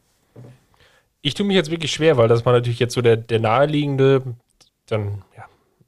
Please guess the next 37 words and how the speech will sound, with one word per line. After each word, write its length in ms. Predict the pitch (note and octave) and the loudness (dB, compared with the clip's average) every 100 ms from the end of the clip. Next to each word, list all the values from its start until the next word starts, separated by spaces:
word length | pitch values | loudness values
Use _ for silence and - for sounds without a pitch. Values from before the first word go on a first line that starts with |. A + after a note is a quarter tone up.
| B2 | -6
nehme 160 | A#2 C#3+ | -4 -2
ich 100 | B2 | -2
einfach 220 | A#2 B2 | 0 2
mal 80 | A#2 | 2
Robert 320 | A2 A#2+ B2+ | 2 2 2
Lewandowski, 560 | A2+ A2+ A2+ A2+ - A#2 | 2 2 0 -2 -4 -2
der 220 | A2 A2 | 2 2
jetzt 180 | G#2+ A#2 | 0 -4
in 100 | G#2 | -2
dem 240 | A#2+ C#3 | -2 -2
Spiel, 480 | - - B2 A#2+ A2+ - - _ _ _ _ _ _ _ _ _ _ - | -6 -6 0 0 0 -8 -20 _ _ _ _ _ _ _ _ _ _ -20
ja, 80 | - - _ - - | -18 -20 _ -20 -20
wie 100 | A#2+ | -6
in 80 | B2+ | -2
der 100 | B2 | 0
Saison 420 | A#2+ A#2+ A#2+ B2+ | 2 2 2 0
schon 300 | B2+ C3 A#2+ | -2 0 0
das 300 | A#2 A2+ - | -2 -6 -6
ein 260 | - A2 C3+ | -2 0 0
oder 180 | C3+ A#2+ | 2 2
andere 240 | A#2 A#2+ | 2 0
Mal 540 | A2+ G#2+ A#2+ C#3 D3 D3+ _ _ _ _ _ _ - | 0 0 2 2 0 -8 _ _ _ _ _ _ -8
vielleicht 480 | B2+ A#2 A#2 _ | -2 -2 -2 _
die 160 | C3 - | -14 -10
eine 720 | D2 A#2 C3+ E3 E3 D#3+ D#3+ | -4 0 2 2 2 2 0
Chance 440 | - - C3+ C3+ | -4 -2 -2 -2
zu 100 | - | -6
viel 220 | A#2 C3 A#2+ | -4 -2 2
ausgelassen 580 | A2 - G#2+ G#2 - | 0 0 -4 -4 -6
hat, 180 | G2+ - _ _ _ _ _ _ _ | -8 -8 _ _ _ _ _ _ _
um 100 | A2+ | -10
es 80 | |
mal 120 | B2 A2+ | -2 0
ganz 180 | A2 | -2
vorsichtig 460 | - A#2+ A2+ G#2+ G#2+ | 0 -2 -2 -6 -6
zu 140 | - | -6
formulieren. 480 | A2 G#2+ G#2 G#2 G#2+ | -6 -4 -6 -8 -10